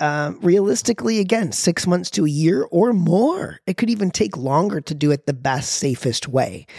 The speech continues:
So if a six pack is your goal, you know, trying to, trying to lean out,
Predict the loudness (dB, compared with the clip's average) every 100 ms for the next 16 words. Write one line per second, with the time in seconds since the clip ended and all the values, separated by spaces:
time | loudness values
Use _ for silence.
0 | -20 -18 -8 2 4 4 4 0 2 2
1 | 2 0 2 0 0 2 4 4 2 2
2 | 2 4 4 2 2 2 0 -2 0 0
3 | -2 -6 -2 0 0 0 2 2 2 2
4 | 2